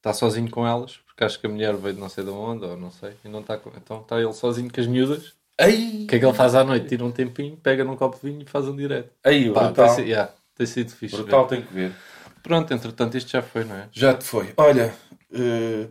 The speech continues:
Speaker 2: pá, esperança para todos.
Speaker 1: Protejam-se,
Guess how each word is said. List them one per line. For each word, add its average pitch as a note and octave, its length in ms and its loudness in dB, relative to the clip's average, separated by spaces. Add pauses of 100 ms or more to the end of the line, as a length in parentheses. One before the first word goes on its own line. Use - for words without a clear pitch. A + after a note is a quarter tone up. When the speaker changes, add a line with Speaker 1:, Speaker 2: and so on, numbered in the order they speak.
Speaker 2:
pá, G2+ 260 6 (1160)
esperança - 420 -4
para G#2+ 140 -6
todos. F#2 360 -10 (840)
Speaker 1:
Protejam-se, G2 720 -6